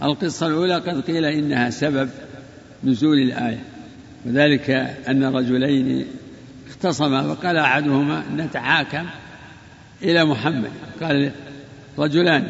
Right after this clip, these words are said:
يهودي و-، ومسلم"، وهو الأصل أنه منافق.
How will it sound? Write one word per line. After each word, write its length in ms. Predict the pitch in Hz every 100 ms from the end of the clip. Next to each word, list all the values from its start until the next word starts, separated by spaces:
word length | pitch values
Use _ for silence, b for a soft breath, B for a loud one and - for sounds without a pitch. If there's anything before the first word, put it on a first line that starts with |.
| -
يهودي 540 | 117 123 160 170 170 165
و-، 400 | 143 127 117 131
ومسلم"، 360 | 143 - - - - - - - - - -
وهو 500 | 156 143 175 165 151 - - - - - - -
الأصل 380 | 139 - - 147
أنه 280 | 151 131 127
منافق. 360 | 143 139 104